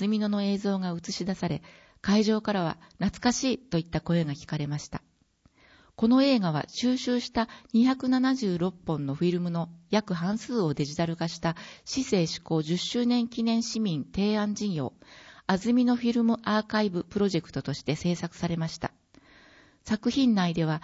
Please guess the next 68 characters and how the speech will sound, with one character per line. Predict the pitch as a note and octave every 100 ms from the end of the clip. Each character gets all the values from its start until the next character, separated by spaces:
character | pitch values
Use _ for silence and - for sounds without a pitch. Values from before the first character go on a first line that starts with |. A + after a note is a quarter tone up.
| - -
市 | - C4+
民 | A#3+ G#3
有 | A#3 G#3+
志 | F#3+
の | D#3+
皆 | E3 G3
さ | F#3 E3
ん |
が | C#3 B2
コ | - A#3+
ー |
ラ | G3
ス | -
を | C#3+
担 | D#3 D#3+
当 | D#3 E3
し | -
て | E3
い | D#3+
ま | D#3
す。 | - - - _ _ _ _ _ _ _ _ - _ _ _
発 | - G#3+ - C#4
案 | C4+
者 | A#3+ F#3
で | D#3+ - - - A3
全 | C4+ B3+
国 | G3+ -
各 | - A3+ -
地 | E3
の | D#3+
地 | D#3+ A3+
域 | A#3 B3
映 | B3 G3+
像 | E3+ D3
の | C#3
保 | D#3+
存 | D#3+ G3+ G3
記 | -
録 | G3+ G3+ G3+
を | G3
手 | F#3
掛 | G3+ -
け |
る | C#3+ C3 - _ -
三 | G3
好 | A3+ G#3
大 | A#3 A#3+
輔 | - D3+
さ | - C3+
ん、 | - - -
穂 | E3
高 | F#3 E3+ F3 E3 -
は、 | C#3+ D#3 - - - -
多 | B3 C#4
く | A#3
の | F#3
市 | - G#3
民 | F3+
が | E3 D#3
携 | E3+ E3+ G3+ G3
わ |
っ | G3+
た | - D#3+
映 | F3+ G3
画 | G3+
制 | G3+ G#3
作 | - D#3 D3
は | C#3+